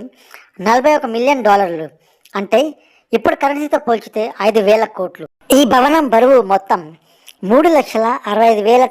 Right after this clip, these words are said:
టన్నులు, అంటే ముప్పై ఆరు కోట్ల యాభై లక్షల కేజీలు. ప్రపంచంలోనే ప్రఖ్యాతిగాంచిన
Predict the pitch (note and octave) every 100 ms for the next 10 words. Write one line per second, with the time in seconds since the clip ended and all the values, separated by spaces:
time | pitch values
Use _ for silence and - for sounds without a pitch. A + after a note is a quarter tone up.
0 | G#3+ F#3+ F3+ D3+ _ _ - _ - G3+
1 | G#3+ A3 E3 - _ _ - G#3 D#4 D#4+
2 | E4 D#4+ A#3 A3 A3 A3+ G3+ G#3 A3 G#3
3 | G3+ B3+ B3 A3 F#3+ F3+ D3 C3 _ _
4 | _ _ C4 C#4 E4+ F4 F4 D4+ C#4 D4
5 | D4+ _ - B3 B3+ D#4 E4 E4 C4 B3+
6 | B3+ A3+